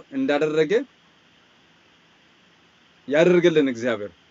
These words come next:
የአምላካችን እግዚአብሔር ስም ብሩክ ይሁን። በዚሁ የአማርኛውን ክፍለ ጊዜ አበቃለሁ። ከተወሰኑ ደቂቃዎች በኋላ ደግሞ ተመሳሳይ ቃል በኦሮምኛ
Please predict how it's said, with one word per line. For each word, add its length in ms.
የአምላካችን 580
እግዚአብሔር 300
ስም 200
ብሩክ 200
ይሁን። 180
በዚሁ 320
የአማርኛውን 800
ክፍለ 200
ጊዜ 220
አበቃለሁ። 540
ከተወሰኑ 540
ደቂቃዎች 380
በኋላ 280
ደግሞ 260
ተመሳሳይ 640
ቃል 240
በኦሮምኛ 800